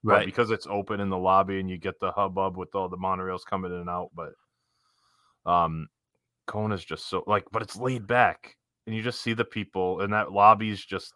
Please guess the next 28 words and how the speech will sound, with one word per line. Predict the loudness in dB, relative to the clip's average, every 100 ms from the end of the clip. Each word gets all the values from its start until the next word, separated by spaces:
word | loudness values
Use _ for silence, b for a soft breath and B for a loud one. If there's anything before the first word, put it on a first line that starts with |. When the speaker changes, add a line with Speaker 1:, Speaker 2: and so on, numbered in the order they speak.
| 0
Speaker 1:
that | 2 2
aesthetic | -2 0 2 2 0
I | -2
love | 2 4 4 2 -16 _ _ _ _ _ -8
at | -4
the | -2
Polynesian, | 6 6 6 0 -4 -4 -6 -8 -10
the | -4
lobby | 0 0 -2
in | -6 -6
there. | -6 -4 -6
And | -10 2
Speaker 2:
Another | 4 6 8 8
reason | 4 0 2
why | 4
I |
love | 4 2 0
the |
Grand | -4 -4 -6
Floridian | -4 -4 -4 -8
Cafe | -6 -6 -2 0 0
is | -2
'cause | -4 -4
it's | -4
just | -6 -6 -8 2
open | 2 4 0
and | 0 0
bright. | 0 0 -6